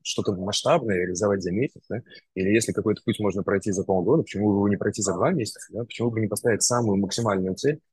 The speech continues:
самый минимальный срок, и при этом этот минимальный срок ещё поделить на два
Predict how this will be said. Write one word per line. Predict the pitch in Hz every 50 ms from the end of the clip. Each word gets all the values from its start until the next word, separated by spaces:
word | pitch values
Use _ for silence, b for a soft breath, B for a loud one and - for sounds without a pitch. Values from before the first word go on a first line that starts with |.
| _
самый | - - - 127 135 139 139 123 113
минимальный | 113 113 117 113 117 113 107 101 101
срок, | - - 131 131 - -
и | 101
при | 107 113 113
этом | - 117 110
этот | 95 -
минимальный | 107 107 107 113 110 104 98
срок | - 123 120 -
ещё | - - - -
поделить | 110 107 120 110 - -
на | 107 95
два | 98 110 147 -